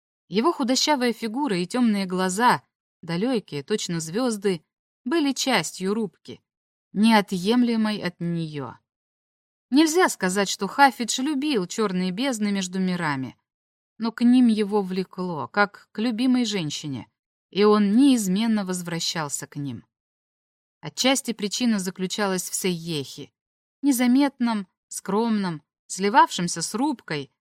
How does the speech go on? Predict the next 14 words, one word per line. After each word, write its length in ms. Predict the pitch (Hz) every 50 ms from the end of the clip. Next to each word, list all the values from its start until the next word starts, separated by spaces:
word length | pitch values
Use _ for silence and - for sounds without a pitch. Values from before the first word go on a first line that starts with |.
| _ _ _ _ _ _ _ _ _ _ _
а 100 | - 165
вернее 420 | 180 190 196 196 202 202 196 190
с 100 | 180 -
вычислительными 840 | 190 196 190 - 214 - - 202 190 - - 170 175 175 175 170 175
машинами, 640 | 170 170 175 - - 233 254 247 190 165 156 147 147
которыми 460 | - 170 160 - 175 170 170 170 170
он 160 | 170 170 170
заведовал. 720 | 165 185 180 175 165 156 147 139 151 143 135 127 - - _ _ _ _ _ _ _ _ _ _ _ _ _ _ _ _ _ _
Члены 440 | - - - 220 226 214 208 202 196
экипажа 440 | - - 196 - 226 233 220 196 180
прозвали 500 | - 185 180 175 185 190 208 208 196 180
его 460 | 170 170 180 170 180 185 175 156 - _ _ _ _ _
«обратной 560 | - 175 180 180 190 190 185 - - 180 175
связью». 640 | 165 - - 175 175 156 143 135 143 143 139 - -